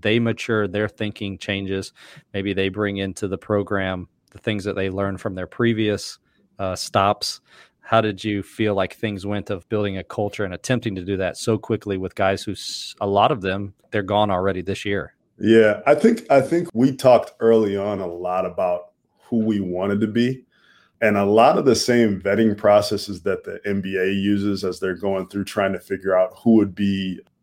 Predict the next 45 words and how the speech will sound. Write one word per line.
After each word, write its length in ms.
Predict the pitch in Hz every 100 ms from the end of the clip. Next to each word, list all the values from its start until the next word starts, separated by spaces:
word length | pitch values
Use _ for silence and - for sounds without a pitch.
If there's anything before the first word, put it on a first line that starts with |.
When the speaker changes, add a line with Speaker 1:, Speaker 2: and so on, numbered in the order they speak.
| _
Speaker 2:
the 140 | 113 110
total 300 | 135 113 110
package 640 | 104 98 98 101 - - 101
in 80 |
regards 440 | 98 90 104 95 -
to 100 | 92
culture, 580 | - 127 113 113 107 -
in 80 | 90
regards 460 | 92 101 95 90
to, 280 | - 92 92 - - _ _ _ -
uh, 280 | 95 92 92
the 80 | 113
type 240 | - 117 104
of 100 | 95
professional 560 | 101 - 107 - 113
they 180 | 107 107
are. 320 | 110 110 - -
I 80 |
think 220 | 110 127 147
we 100 | 156
used 240 | 135 120
a 80 | 110
lot 320 | 101 101 107
of 60 | 101
those 240 | 98 -
same 280 | - 101 98
measures 520 | 92 98 104 110 -
to 120 | -
try 220 | - 104
to 80 | 95
put 220 | - 101
together 360 | - - 98 90
our 120 | 85
team 320 | - 107 104
in 80 | 107
the 80 | 104
transfer 380 | - 110 107 107
portal, 460 | - 110 120 127 _ _ _ -
which 180 | 98 -
is 80 | 101
like, 200 | 87 -
who's 260 | 117 107
gonna 240 | 110 101 113
add 220 | 107 98
value 680 | 90 101 104 101 98 92